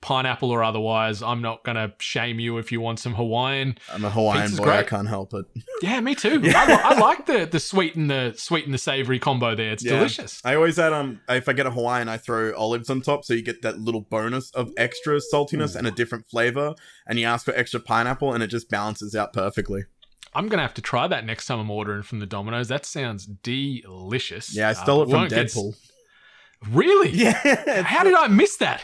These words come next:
Speaker 1: How did I miss that in, in, in Deadpool lore?
Speaker 2: He's, it's in the movie. I don't know if it's in the comic books, but it's like, um, when he walks into the apartment of the boyfriend or something in the first movie. It's been so long since I've seen it.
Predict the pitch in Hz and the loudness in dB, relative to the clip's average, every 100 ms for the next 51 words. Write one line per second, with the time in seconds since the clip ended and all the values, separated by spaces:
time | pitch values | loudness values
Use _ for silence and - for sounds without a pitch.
0 | - 320 392 349 285 233 302 - 220 175 | -4 0 2 4 4 4 2 2 0 2
1 | 165 165 165 156 156 160 139 165 165 - | 0 0 -2 -2 -2 -2 0 -2 -2 2
2 | 160 139 135 123 107 - 147 175 190 156 | 2 4 4 4 2 -4 -2 0 0 -2
3 | 175 175 208 196 160 160 139 131 139 147 | -2 0 0 0 2 2 2 0 0 -4
4 | 131 135 120 131 131 123 123 - 120 117 | -6 -6 -4 -2 -4 -4 -6 -4 -6 -2
5 | 131 117 120 117 113 120 131 147 135 143 | -2 0 2 2 0 -4 -2 -2 0 -2
6 | - 131 135 - 127 117 - 120 117 135 | -2 -4 -4 -4 -4 -4 -2 0 2 0
7 | 139 156 _ _ _ _ 113 117 113 107 | -4 -6 _ _ _ _ -2 -2 -2 -6
8 | 113 113 131 143 143 147 - 143 139 143 | -2 -2 0 -2 -2 -4 -2 -2 -2 -2
9 | 127 117 123 127 143 147 135 139 127 127 | -2 -2 -2 -2 -2 -4 -2 -4 -2 -2
10 | 113 117 120 117 113 - 127 110 | 0 -4 -6 -6 -6 -2 -2 -4